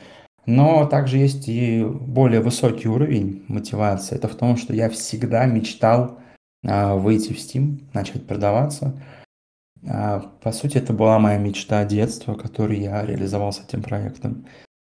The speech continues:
У меня было много попыток. И, э,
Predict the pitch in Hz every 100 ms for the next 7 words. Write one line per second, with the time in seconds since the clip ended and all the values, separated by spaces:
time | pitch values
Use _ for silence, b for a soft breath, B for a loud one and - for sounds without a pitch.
0 | _ _ _ _ _ - 139 107 113 135
1 | 143 143 139 139 107 101 104 90 - -
2 | - - 135 156 117 107 104 104 101 98
3 | 98 95 92